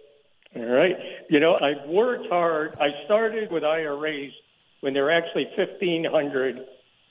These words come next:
uh, maximum. I did that until I became a career postal worker, and then I started at least ten percent of my salary into the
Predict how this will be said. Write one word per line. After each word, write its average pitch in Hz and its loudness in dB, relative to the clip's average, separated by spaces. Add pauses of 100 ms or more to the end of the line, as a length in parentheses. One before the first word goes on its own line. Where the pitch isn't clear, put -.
(140)
uh, 123 4
maximum. 120 -2 (400)
I 131 4
did 170 4
that 190 2
until 147 0
I 127 0 (440)
became 139 0
a 135 0
career 151 2
postal 147 -2
worker, 135 2
and 135 0
then 135 0 (600)
I 127 2 (120)
started 160 4
at 147 2
least 196 0
ten 170 2
percent 160 0
of 151 -2
my 135 0 (100)
salary 143 0 (480)
into 143 2
the 135 4